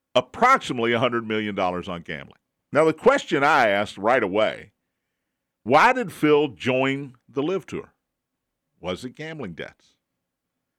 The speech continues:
He got two hundred million dollars just to join the LIV Tour. Is he paying off debts?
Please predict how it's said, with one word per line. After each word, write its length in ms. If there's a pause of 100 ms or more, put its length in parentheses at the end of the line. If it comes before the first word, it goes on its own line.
(1600)
He 100
got 260
two 240
hundred 300
million 380
dollars 460
just 340
to 80
join 440
the 80
LIV 260
Tour. 200 (760)
Is 160
he 120
paying 380
off 260
debts? 400